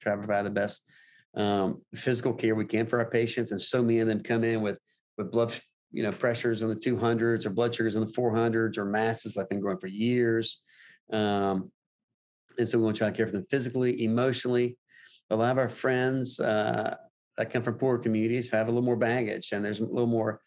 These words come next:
um, addiction or physical abuse or sexual abuse that might be going on or mental illness that we have to, to deal with. And spiritual, we wanna care for folks spiritually as well. So that's kind of the, the mission of Mercy Med that got started in, in two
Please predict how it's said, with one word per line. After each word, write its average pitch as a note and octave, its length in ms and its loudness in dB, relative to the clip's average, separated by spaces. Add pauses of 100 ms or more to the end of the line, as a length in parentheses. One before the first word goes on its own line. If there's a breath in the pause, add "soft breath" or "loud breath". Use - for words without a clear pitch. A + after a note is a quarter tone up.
(380 soft breath)
um, G#2 440 0
addiction A2+ 480 0
or G2+ 80 0
physical A#2 320 0
abuse A2 340 0
or G#2+ 60 -4
sexual A2 380 -2
abuse G2+ 340 -4
that A#2 100 -4
might G#2+ 160 -2
be G2+ 80 -4
going G2 300 -2
on G2 240 -2 (300 soft breath)
or G2+ 80 0
mental A2 280 0
illness G#2 360 0
that - 120 -2
we G#2 120 -2
have G2 180 -4
to, G2+ 220 -6
to G2+ 80 -4
deal F#2+ 180 -2
with. A2 220 -4
And G#2 100 -4
spiritual, A2+ 640 -2 (520 soft breath)
we A2 60 -2
wanna A2 140 -2
care A2+ 140 0
for - 60 -12
folks G#2+ 180 -2
spiritually A2 540 -2
as F#2 180 -4
well. F#2 340 -2 (240)
So - 100 -6
that's A2+ 220 0
kind A2 220 -2
of G2+ 140 -2
the, F#2+ 280 -2
the G#2 100 -2
mission G2+ 400 -2
of F#2 100 -2
Mercy F#2+ 360 -4
Med F#2 260 -4
that F#2+ 100 0
got F#2+ 140 -4
started F#2+ 380 -2
in, F2+ 160 -6 (300)
in F#2 100 -8
two F#2+ 160 -6